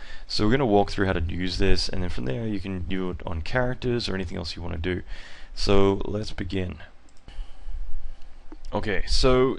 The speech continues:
to begin, let's just say I have a sphere, and what we're gonna do, I've just got this tool here I've made, so click that,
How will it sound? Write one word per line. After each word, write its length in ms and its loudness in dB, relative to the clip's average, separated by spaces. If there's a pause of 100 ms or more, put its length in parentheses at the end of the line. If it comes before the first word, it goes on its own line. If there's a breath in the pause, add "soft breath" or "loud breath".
to 640 -2
begin, 920 -2 (640)
let's 220 -2
just 140 -4
say 100 2
I 60 4
have 120 0
a 40 -6
sphere, 680 -6 (180)
and 800 -2 (920 loud breath)
what 140 -2
we're 80 -4
gonna 100 -4
do, 580 -2 (580)
I've 120 -16
just 160 -12
got 160 -6
this 140 -6
tool 360 -4
here 520 0 (260)
I've 100 -12
made, 420 -2
so 520 0 (800 loud breath)
click 320 -2
that, 460 0